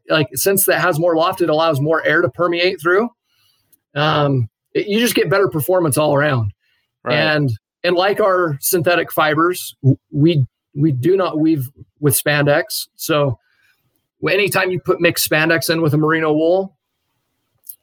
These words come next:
Speaker 1: in a ring spun fashion, it, it really constricts the performance. Um,
Speaker 2: Hmm.
Speaker 1: it's slow to dry. Like, our merino dries,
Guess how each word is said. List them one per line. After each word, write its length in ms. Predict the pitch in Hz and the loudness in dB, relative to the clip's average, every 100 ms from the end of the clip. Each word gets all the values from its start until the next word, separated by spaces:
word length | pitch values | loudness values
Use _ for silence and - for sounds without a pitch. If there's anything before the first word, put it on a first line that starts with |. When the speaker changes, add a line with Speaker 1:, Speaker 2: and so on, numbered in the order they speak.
| _ _ - 113 - | _ _ -20 -20 -8
Speaker 1:
in 240 | 170 156 | -2 0
a 60 | 143 | 0
ring 220 | 165 170 | 0 0
spun 280 | - 160 143 | 0 0 0
fashion, 500 | 165 170 - 185 180 | 0 0 0 0 0
it, 120 | 147 | 0
it 180 | 156 147 | -2 0
really 240 | 165 160 | 0 0
constricts 460 | 135 123 - 170 - | -2 -2 0 0 0
the 80 | 135 | -2
performance. 680 | 135 170 175 185 180 - - _ _ _ _ | -2 0 0 0 -2 -6 -10 _ _ _ _
Um, 460 | 143 147 143 139 127 | -2 0 2 2 0
Speaker 2:
Hmm. 40 | 110 | -2
Speaker 1:
it's 160 | 151 - | -2 -2
slow 380 | - 147 156 170 | -2 0 0 0
to 120 | 151 | -2
dry. 500 | 135 147 151 196 196 _ - | 0 0 0 -2 -4 _ -4
Like, 140 | 165 | -2
our 140 | 190 214 | 0 0
merino 320 | 202 196 185 | 0 0 0
dries, 640 | 147 175 175 175 151 - | 2 0 2 0 -2 -6